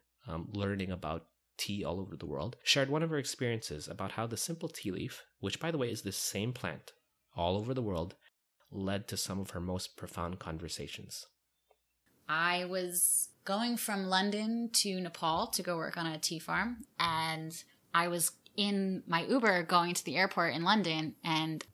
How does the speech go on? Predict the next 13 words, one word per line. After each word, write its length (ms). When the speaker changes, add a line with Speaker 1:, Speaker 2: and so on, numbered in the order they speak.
Speaker 2:
I 60
like 200
to 80
believe 280
I'm 140
really, 200
you 140
know, 80
strong 500
and 360
powerful 400
and 260
independent, 580